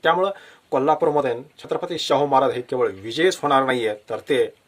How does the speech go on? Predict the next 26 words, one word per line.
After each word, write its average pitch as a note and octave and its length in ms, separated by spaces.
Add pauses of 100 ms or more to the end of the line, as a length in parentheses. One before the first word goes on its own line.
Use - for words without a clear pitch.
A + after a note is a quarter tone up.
(260)
मोठ्या D#3+ 480
मताधिक्यानं C3 1000
विजयी A#2+ 280
होतील, A#2+ 500 (300)
हे A#2+ 160
जवळपास D#3 580
या C#3 160
मतदानाच्या B2+ 720
वाढलेल्या A#2 460
आकडेवारीवरून A2+ 540 (180)
स्पष्ट - 340
होतं. - 180 (640)
तुम्हाला F#3 220
नेमकं D3 260 (120)
काय D3 180
वाटतं, C#3 300 (160)
कोल्हापुरातील F3+ 680
वाढलेला C3 520
मतदानाचा B2+ 580
टक्का B2+ 220
हा A2+ 100
कोणाच्या E3 460
फेवरमध्ये A#2+ 500
गेलाय, B2+ 280 (260)
तो G2+ 60
नक्की B2 300